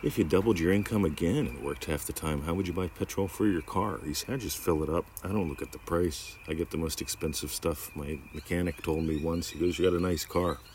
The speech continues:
Put the good stuff in it. You don't drive far. <laughs> It's not gonna cost you anything."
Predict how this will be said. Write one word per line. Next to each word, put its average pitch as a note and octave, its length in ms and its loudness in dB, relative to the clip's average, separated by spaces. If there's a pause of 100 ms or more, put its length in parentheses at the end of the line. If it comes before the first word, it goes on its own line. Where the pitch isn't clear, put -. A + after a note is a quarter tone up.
(800)
Put A#2 160 4
the G#2 80 2
good F#2+ 200 6
stuff - 360 -2
in C#2 120 -4
it. - 240 -12 (140)
You F2 80 2
don't E2 220 4
drive D2 320 2
far. - 460 -6 (440)
<laughs> - 0 -
It's - 320 -2
not D#2+ 160 0
gonna D#2 160 0
cost C2+ 420 -8
you - 80 -6
anything." D2 540 -10